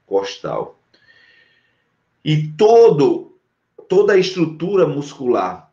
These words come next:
que está relacionada com o padrão respiratório agora de forma secundária da respiração, tem uma função coadjuvante do movimento dessas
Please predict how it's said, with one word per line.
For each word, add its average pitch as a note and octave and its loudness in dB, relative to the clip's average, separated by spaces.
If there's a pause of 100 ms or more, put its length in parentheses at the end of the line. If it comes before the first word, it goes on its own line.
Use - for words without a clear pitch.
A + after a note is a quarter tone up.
(120)
que A#2 -8
está A2 -8
relacionada C3 -8
com F#2+ -12
o F2+ -12
padrão F2 -10
respiratório A#2 -4
agora F2+ -4
de F2 -14
forma F2 -8
secundária G2+ -6 (380)
da F2 -8
respiração, F#2 -12 (1080)
tem A2+ -2
uma G#2+ -6
função A#2 -8
coadjuvante A#2 -6 (220)
do G2+ -8
movimento F2+ -8
dessas E2+ -8